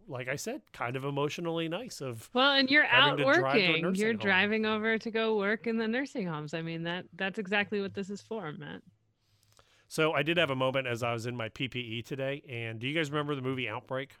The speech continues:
Speaker 2: Never saw it, and I'm not watching it now.
Speaker 1: <sighs> There's a scene where Dustin Hoffman, and I sent it to my buddy, and I said, "Who wore it better, me or Dustin Hoffman?" And my buddy said it was Dustin Hoffman.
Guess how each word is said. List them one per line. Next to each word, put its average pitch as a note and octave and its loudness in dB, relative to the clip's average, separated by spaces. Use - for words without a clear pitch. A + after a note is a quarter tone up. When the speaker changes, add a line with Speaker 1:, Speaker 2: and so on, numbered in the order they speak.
Speaker 2:
Never G3 -4
saw E3 -2
it, - -2
and E3+ -4
I'm E3 -4
not E3+ -2
watching E3+ -4
it D#3+ -8
now. D#3 -6
Speaker 1:
<sighs> - -20
There's D3+ -2
a F3+ -2
scene F#3+ -2
where D3 0
Dustin D#3 -6
Hoffman, C3 -6
and C3 -6
I C3+ -4
sent D#3+ -4
it D3+ -8
to D3+ -6
my C#3 -2
buddy, C#3 -2
and B2+ -6
I A#2+ -8
said, A#2 -8
"Who C3+ -4
wore C#3+ -2
it A2+ -10
better, B2 -4
me A#2+ -8
or B2+ -4
Dustin A#2 -10
Hoffman?" A2+ -10
And G#2 -14
my G#2+ -10
buddy A#2+ -6
said A#2 -10
it A2 -10
was G#2 -14
Dustin A2 -12
Hoffman. G#2+ -12